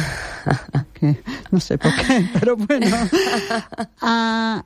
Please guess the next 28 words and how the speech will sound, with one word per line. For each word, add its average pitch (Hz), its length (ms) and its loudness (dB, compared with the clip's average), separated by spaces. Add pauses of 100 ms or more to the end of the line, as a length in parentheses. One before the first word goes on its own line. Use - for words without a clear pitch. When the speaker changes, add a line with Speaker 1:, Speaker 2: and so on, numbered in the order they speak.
Speaker 1:
entonces 180 680 0
yo 160 140 2
he 165 80 2
dicho, 185 300 -2
"Dani, 214 520 2 (180)
que 143 160 0
sí." 120 380 -2 (320)
Entonces, 143 880 0 (160)
claro, 160 300 2
para 120 180 2
el 117 60 0
seguro 151 480 2
del 143 160 2
vehículo 180 500 2
y 180 60 2
todo 131 320 0
esto, 175 480 0
tenemos 139 420 2
que 135 120 -2
hacer 131 340 2
un 131 180 2
seguro 127 440 0
aparte 170 420 0
Speaker 2:
Para 165 180 4
los 139 80 -4
Speaker 1:
para 147 140 2
Speaker 2:
dos. 190 100 2 (200)
Speaker 1:
él. 208 80 -6